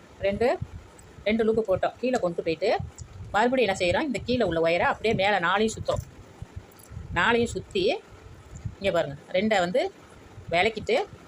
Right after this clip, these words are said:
அந்த ரெண்டு டேப்பு உள்ள இதை நம்ம சுத்துறோம். ரெண்டு டேப்பு உள்ள சுத்தி இப்படி திருப்புனோம்னா நம்மளுக்கு ஒரு லூப் கிடைக்கும். அதுல வந்து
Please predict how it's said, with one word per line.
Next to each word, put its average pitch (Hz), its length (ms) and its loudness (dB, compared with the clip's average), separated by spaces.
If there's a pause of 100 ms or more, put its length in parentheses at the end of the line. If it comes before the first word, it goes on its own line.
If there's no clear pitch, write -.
(840)
அந்த 208 200 0
ரெண்டு 220 200 0
டேப்பு 220 220 4
உள்ள 196 180 0
இதை 180 120 2
நம்ம 156 180 -4
சுத்துறோம். - 260 -4 (1900)
ரெண்டு 220 220 0
டேப்பு 226 220 2
உள்ள 165 200 0
சுத்தி 202 260 0 (1200)
இப்படி - 220 -6
திருப்புனோம்னா 185 460 0 (1600)
நம்மளுக்கு 208 360 2
ஒரு 214 100 2
லூப் 233 180 2
கிடைக்கும். 170 260 2 (260)
அதுல 226 220 4
வந்து 190 160 2